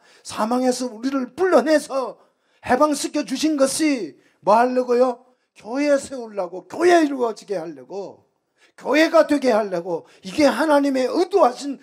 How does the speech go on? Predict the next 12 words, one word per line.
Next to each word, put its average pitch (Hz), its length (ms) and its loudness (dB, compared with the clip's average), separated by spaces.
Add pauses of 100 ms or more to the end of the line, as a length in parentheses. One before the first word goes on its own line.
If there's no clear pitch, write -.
(100)
목적이고 269 760 0 (200)
계획이다, 339 680 2
이 190 80 -4
말이에요. 139 300 -14 (1120)
그래서 269 300 0
이 311 200 4
계획을 339 520 2
따라서 370 580 2 (160)
우리가 269 300 -6
이 277 200 -6
계획을 349 540 -2
쫓아가면 311 880 0